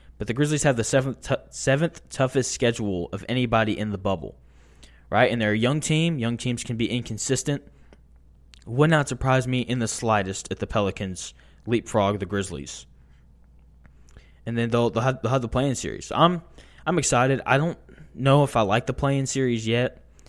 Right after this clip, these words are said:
I think for this year, I think it's good just because this whole year's been kinda weird. But when we kinda get back to our set eighty-two games, no play-in series, right? Because, like, if we both have eighty-two games, and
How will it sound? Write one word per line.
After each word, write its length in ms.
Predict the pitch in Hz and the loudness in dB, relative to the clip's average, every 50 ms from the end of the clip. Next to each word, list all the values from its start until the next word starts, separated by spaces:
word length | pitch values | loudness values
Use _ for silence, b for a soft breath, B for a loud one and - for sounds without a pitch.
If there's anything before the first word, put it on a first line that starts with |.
| B B B B | B B B B
I 80 | - - | -2 0
think 160 | - 180 165 | 0 0 0
for 100 | - 143 | 0 0
this 280 | 131 139 147 143 - 156 | 2 4 4 4 4 4
year, 280 | 151 151 151 151 151 - - | 4 4 4 2 -2 -4 -6
I 80 | - 110 | -6 -4
think 220 | - 135 127 123 | -2 0 0 0
it's 140 | 110 - - | -2 -2 -2
good 420 | - 123 123 123 123 123 127 120 - - - - b b b b b b | 0 2 4 4 4 2 0 -4 -10 -16 -20 -20 b b b b b b
just 220 | - 113 110 - | -8 -8 -6 -6
because 380 | - 120 - - 117 110 107 - | -6 -4 0 0 0 0 0 -2
this 180 | - 120 113 - | -2 -2 -2 0
whole 180 | - 127 117 | 2 2 2
year's 220 | 110 117 117 113 - | 4 2 0 0 -2
been 80 | 117 | -4
kinda 240 | - - 127 110 104 | -2 -2 -2 0 0
weird. 400 | 90 98 107 113 117 117 113 113 - b b b b b - | 0 0 0 0 0 -2 -2 -6 -12 b b b b b -2
But 120 | 95 98 | 0 2
when 120 | 110 127 135 | 2 4 2
we 80 | 143 | 2
kinda 260 | 135 135 143 143 135 127 | 2 2 2 2 2 2
get 120 | 127 120 | 2 4
back 220 | 117 123 123 120 - | 4 4 4 4 2
to 100 | - 117 | 0 0
our 100 | 104 104 | 0 0
set 340 | - - 127 120 113 - - | 0 2 2 4 4 4 4
eighty-two 400 | 117 120 120 120 - - 123 113 | 2 2 2 0 -2 -2 -4 -2
games, 720 | 117 113 110 107 107 107 101 101 101 - - - - - b b b b b b b b b b b b b b b - - - | 0 0 0 0 -2 -2 -4 -6 -6 -8 -10 -10 -12 -14 b b b b b b b b b b b b b b b -20 -16 -10
no 300 | - 117 131 135 131 120 | -6 0 2 4 4 2
play-in 340 | - - 110 104 101 90 98 | 2 0 0 0 0 -2 -4
series, 380 | - - - - - - - 113 | -6 -8 -8 -8 -8 -8 -2 0
right? 200 | 104 107 107 - | 2 2 2 2
Because, 220 | - - 107 - | -2 -8 -8 -8
like, 220 | 78 82 87 - - | -6 -6 -8 -8 -8
if 160 | 95 104 - | -10 -4 0
we 80 | 143 156 | 2 6
both 200 | 147 165 160 - | 8 8 8 8
have 160 | 165 147 139 | 8 4 6
eighty-two 320 | 139 139 135 131 - 135 123 | 4 2 2 0 -2 -4 -2
games, 560 | 120 113 107 104 104 101 101 - - - - - - | 0 0 -2 -2 -2 -6 -8 -10 -14 -16 -16 -16 -14
and 180 | 104 101 95 | -14 -14 -14